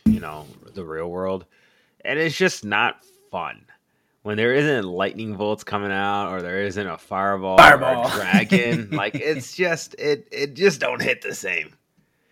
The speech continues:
Speaker 1: You know, it just don't hit the same.
Speaker 2: Never will.
Speaker 1: Um,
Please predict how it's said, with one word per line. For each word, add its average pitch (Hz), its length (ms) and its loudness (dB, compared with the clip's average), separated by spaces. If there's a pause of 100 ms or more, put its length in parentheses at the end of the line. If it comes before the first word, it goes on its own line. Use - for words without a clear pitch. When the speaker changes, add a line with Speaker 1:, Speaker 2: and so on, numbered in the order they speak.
(320)
Speaker 1:
You 131 100 -6
know, 139 280 0 (140)
it 147 160 -4
just 127 200 0
don't 107 200 0
hit 98 160 -6
the - 80 -14
same. - 240 -16 (320)
Speaker 2:
Never 101 260 -6
will. 110 300 -2 (640)
Speaker 1:
Um, 113 540 2